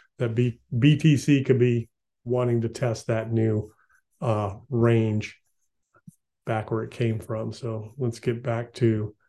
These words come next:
the charts as it was here. And there it is right there. So this looks like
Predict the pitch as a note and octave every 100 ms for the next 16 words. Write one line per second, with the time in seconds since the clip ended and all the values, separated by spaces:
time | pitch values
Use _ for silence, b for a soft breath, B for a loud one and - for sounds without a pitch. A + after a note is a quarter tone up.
0 | _ _ _ _ A#2 A2 - - A#2+ A#2
1 | - A#2 A#2 A#2 A2 G#2+ - C#3+ D3 C#3
2 | C#3 - _ _ _ _ _ _ _ _
3 | - A#2 A2 A2 G#2+ F2+ - A#2+ A2+ A2
4 | G#2+ G#2 G#2 G2+ G#2+ A2 - A2 G#2 b
5 | b b b _ - B2+ B2 C3 A#2+ -
6 | A#2+ A#2 A#2 -